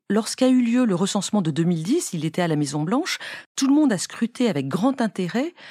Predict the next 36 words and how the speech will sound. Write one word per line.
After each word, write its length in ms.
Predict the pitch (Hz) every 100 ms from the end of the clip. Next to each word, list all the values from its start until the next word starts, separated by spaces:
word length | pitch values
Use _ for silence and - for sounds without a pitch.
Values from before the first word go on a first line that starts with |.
| -
la 100 | -
case 300 | 151 - 294
qu'il 160 | - 165
allait 160 | 160 196
cocher, 380 | 226 - 202
parce 160 | 190 -
qu'il 120 | 185
aurait 200 | 180 196
pu 160 | 196 269
cocher 400 | 185 - - 269
la 120 | 165
case 380 | - 220 233 - -
mixed 440 | - 185 226 - -
race, 520 | - 170 202 311 - -
telle 220 | - 151
qu'elle 220 | 135 147 135
s'appelle 540 | - 143 180 160 127
dans 140 | - 156
le 60 |
recensement. 560 | 143 139 139 - 214 320 - - - -
Or, 300 | 214 285 294
il 120 | 185 156
a 40 |
coché 300 | 160 151 -
la 120 | 226
case 360 | 143 202 220 - 156
noire. 460 | 151 165 196 240 190
Évidemment, 420 | 147 147 151 208
il 40 |
y 40 | 185
avait 100 | 147
un 80 | 156
contexte 500 | 151 156 202 - 139
politique 720 | 151 135 135 208 214 - 139
très 220 | 190 156
important 480 | 160 160 - 233